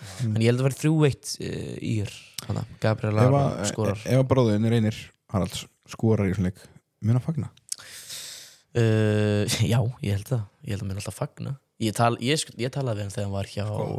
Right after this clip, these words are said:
Speaker 2: ég spurði hann þegar hann var hjá Fjölni, „Hvað þú skorar á móti I R?“ Og hann sagði, „Ég mun bara fagna“, þú veist. Og ég ræddi þetta, ræddi þetta aðeins við nokkra gæja í, í, hérna, klefunum í gær, bara, bara í, á,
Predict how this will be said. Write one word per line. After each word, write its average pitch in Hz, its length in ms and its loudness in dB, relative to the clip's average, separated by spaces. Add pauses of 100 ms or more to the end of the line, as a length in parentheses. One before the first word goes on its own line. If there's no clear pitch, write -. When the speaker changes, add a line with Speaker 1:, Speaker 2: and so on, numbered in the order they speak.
(140)
Speaker 2:
ég 131 160 4
spurði 147 220 0
hann 120 80 0
þegar 117 100 2
hann 104 60 0
var 104 80 0
hjá - 80 -6
Fjölni, 120 420 2
„Hvað 113 240 2
þú 104 100 -2
skorar 135 320 0
á 110 60 -2
móti 107 160 -2
I 113 160 0
R?“ - 80 -6
Og - 80 -2
hann 101 100 0
sagði, 95 160 0
„Ég 117 80 2
mun 151 120 2
bara - 120 -6
fagna“, - 520 -2
þú 107 100 0
veist. - 160 -4 (240)
Og - 160 -2 (240)
ég 127 180 6
ræddi 185 380 2
þetta, 143 200 4 (840)
ræddi 156 320 4
þetta 143 160 2
aðeins 117 180 0
við 175 100 0
nokkra 127 220 2
gæja 165 320 2
í, 110 180 2 (440)
í, 120 100 2
hérna, 104 340 2 (300)
klefunum 127 560 2
í 98 60 -6
gær, 139 280 0
bara, 107 200 -2
bara 104 280 0 (120)
í, 101 260 0
á, 113 100 2